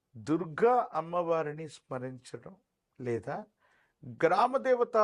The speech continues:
స్వరూపంగా భావన చేసేటువంటి మీ గ్రామంలో ఉన్నటువంటి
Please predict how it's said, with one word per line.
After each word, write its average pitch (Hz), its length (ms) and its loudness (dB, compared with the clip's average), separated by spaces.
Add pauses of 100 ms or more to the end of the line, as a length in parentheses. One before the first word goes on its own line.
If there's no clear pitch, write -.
(160)
స్వరూపంగా 160 640 -2 (180)
భావన 143 260 0 (120)
చేసేటువంటి - 800 -12 (1000)
మీ 196 120 2 (160)
గ్రామంలో 202 500 2 (100)
ఉన్నటువంటి 151 500 -8